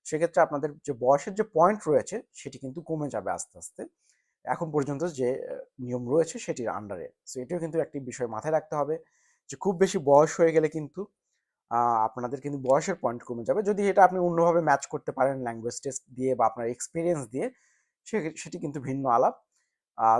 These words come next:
তবে এটিও মাথায় রাখতে হবে, বিশেষ করে যারা পড়াশোনা করতে আসবেন, বয়সটি কিন্তু অবশ্যই এখন একটি সিগনিফিক্যান্ট ফ্যাক্টর হয়ে দাঁড়িয়েছে এই কারেন্ট যে সেটআপ রয়েছে সেটির under-এ। So, আশা করি আমার যে আলোচনা ছিল এটি দিয়ে আপনারা বুঝতে পেরেছেন যে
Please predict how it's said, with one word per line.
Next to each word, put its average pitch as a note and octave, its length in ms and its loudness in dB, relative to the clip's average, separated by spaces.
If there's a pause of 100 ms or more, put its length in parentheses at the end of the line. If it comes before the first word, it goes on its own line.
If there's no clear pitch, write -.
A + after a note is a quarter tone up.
তবে D3+ 260 0
এটিও F#3 380 0
মাথায় D#3 240 2
রাখতে D3+ 220 0
হবে, F3+ 100 2
বিশেষ D3+ 180 -8
করে D3+ 120 -4
যারা C3+ 160 2
পড়াশোনা B2+ 360 -2
করতে C3 260 -4
আসবেন, E3 360 -4
বয়সটি C3 360 2
কিন্তু A3 200 -6
অবশ্যই D3 360 -2
এখন E3+ 220 2
একটি - 160 -10
সিগনিফিক্যান্ট C3 520 -10
ফ্যাক্টর A2+ 300 -8
হয়ে A2 160 -10
দাঁড়িয়েছে G#2 540 -6 (400)
এই A#2 120 -10
কারেন্ট G#2 400 -4
যে A2 140 -10
সেটআপ G#2+ 400 -6
রয়েছে A2 220 -12
সেটির G2+ 280 -12
under-এ। F#3 380 -8 (1600)
So, A3 100 0 (320)
আশা G3 220 2
করি A3+ 220 8
আমার F3 280 10 (120)
যে F3 100 8
আলোচনা D#3+ 340 6
ছিল F3+ 200 -4
এটি D#3+ 220 0 (160)
দিয়ে C#3+ 180 0
আপনারা D#3 220 0
বুঝতে C#3+ 300 -6
পেরেছেন E3+ 340 0 (340)
যে A#2 160 -6